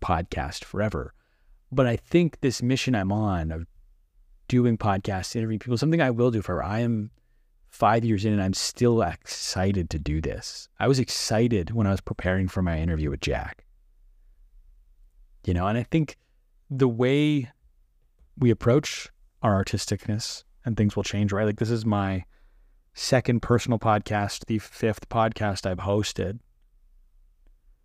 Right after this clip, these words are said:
And so, like, the f-, essentially what I'm saying is I understand you were going to evolve, but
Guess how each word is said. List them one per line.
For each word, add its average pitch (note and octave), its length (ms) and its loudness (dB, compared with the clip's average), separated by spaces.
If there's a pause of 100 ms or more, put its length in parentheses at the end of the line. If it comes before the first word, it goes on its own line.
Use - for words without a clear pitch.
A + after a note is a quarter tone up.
(680)
And A2 180 0
so, C3 120 6
like, A#2 260 4
the A#2 80 0
f-, - 120 -16 (1400)
essentially E3+ 300 0
what D3 80 4
I'm B2 80 2
saying G2 200 -4
is F#2+ 60 -2
I A2 200 0
understand C#3+ 320 0
you A#2 60 2
were G#2+ 80 0
going G2 180 0
to F#2 80 -4
evolve, E2+ 320 -2
but F2 180 -4